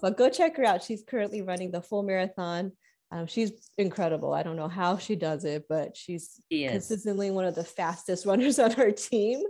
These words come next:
Speaker 2: Yeah, we love
Speaker 1: Um,
Speaker 2: Yvette. We love
Speaker 1: yeah,
Speaker 2: Yvette.
Speaker 1: she gets faster and faster every year. I don't know how you, I've gotten slower and slower every year. So I don't know how she gets <laughs> faster and faster
Speaker 2: <laughs>
Speaker 1: every year. <laughs> Um,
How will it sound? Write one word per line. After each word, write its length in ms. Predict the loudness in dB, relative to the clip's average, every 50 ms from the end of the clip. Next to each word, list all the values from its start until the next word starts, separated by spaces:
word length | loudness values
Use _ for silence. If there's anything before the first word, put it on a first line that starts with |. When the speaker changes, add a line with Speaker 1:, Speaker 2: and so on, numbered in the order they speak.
| -6 -2 -2
Speaker 2:
Yeah, 160 | -2 -2 -2 -6 _ -2
we 60 | 2
love 320 | 4 6 6 6 6 2 0
Speaker 1:
Um, 60 | -2
Speaker 2:
Yvette. 340 | -6 -6 -2 -2 -2 -2 -4 _ _ _ _ _ -6
We 160 | -2 0 2
love 100 | 2 2 2
Speaker 1:
yeah, 40 | 2 0
Speaker 2:
Yvette. 100 | 0 -2
Speaker 1:
she 180 | -4 -6 -6
gets 240 | -2 -2 -2 -2 -4
faster 480 | -6 -4 -4 -2 -2 -4 -6 -6 -6 -6
and 100 | -6 -4
faster 360 | -4 -6 -6 -6 -6 -6 -6
every 240 | -6 -4 -6 -6 -6
year. 160 | -4 -4 -4
I 40 | -4
don't 140 | -6 -6 -6
know 120 | -4 -4
how 60 | -4 -4
you, 120 | -6 -6 -8 -4
I've 260 | 0 0 0 0 2 0
gotten 240 | 0 0 0 -2
slower 300 | -6 -6 -4 -2 0 0
and 140 | 0 -2 -4
slower 240 | -6 -6 -6 -6 -6
every 220 | -6 -8 -8 -8 -8
year. 240 | -8 -8 -8 -10 -12 _ _ _ _ _
So 140 | _ -10 -8
I 60 | -6
don't 100 | -6 -4
know 120 | -4 -4 -4
how 140 | -4 -6
she 160 | -8 -6 -6 -6
gets 200 | -6 -6 -6 -2
<laughs> 80 | -2
faster 320 | 0 0 0 -2 -2 -2 0
and 220 | 2 2 0 0
faster 460 | 2 4 4 4 4 4 0 0 2 4
Speaker 2:
<laughs> 40 | 2
Speaker 1:
every 240 | 2 4 4 4 4
year. 260 | 4 4 4 4 4 2 -2 -20 -20 -14 -12 -12 -10 -4
<laughs> 680 | -4 -4 -2 -2 -8 -8 -6 -6 -6 -6 -6 -6 -8 -8 -8 _ _ _ _ _ _ _ _ _ _ _ _ _ -12 -8 -6 -4 -2 -2 -2 -2 -4 -6 -8 -4
Um, 520 | -4 -4 0 2 2 4 4 2 -2 -4